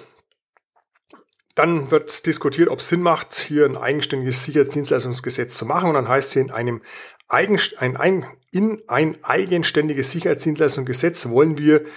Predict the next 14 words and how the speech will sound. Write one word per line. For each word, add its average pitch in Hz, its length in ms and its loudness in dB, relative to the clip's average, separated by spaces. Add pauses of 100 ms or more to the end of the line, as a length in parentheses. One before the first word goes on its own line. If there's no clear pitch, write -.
(440)
die 160 80 -4
bisher 156 260 4
bewährten 123 380 2
Regelungen 151 400 2
der 135 80 4
Gewerbeordnung 131 1080 -2
implementieren 160 760 2
und 170 140 4
für - 180 0
einige 139 420 0
Tätigkeiten 127 560 -2
spezifische 143 880 -2
Rechtsgrundlagen 123 800 0
schaffen. 135 380 2